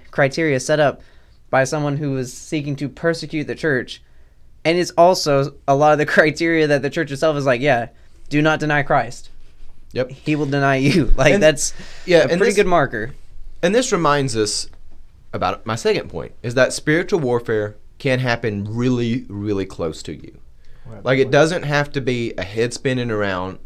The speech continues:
Speaker 2: It a lot of times starts in your home. It starts, like, people who you know and love. And again, a lot of these Jewish Christians are probably related to the non-Christian Jews. And the spiritual warfare,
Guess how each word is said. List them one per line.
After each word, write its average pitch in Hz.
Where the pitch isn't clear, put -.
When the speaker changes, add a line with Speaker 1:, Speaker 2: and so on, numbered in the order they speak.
Speaker 2:
It 107
a 101
lot 101
of 123
times 113
starts -
in 92
your 90
home. 92
It -
starts, -
like, 92
people 135
who 101
you 104
know 113
and 143
love. 190
And 147
again, 202
a 120
lot 139
of 139
these 135
Jewish 127
Christians 156
are 117
probably 147
related 139
to 123
the 123
non-Christian 113
Jews. 98
And 123
the 127
spiritual 151
warfare, 98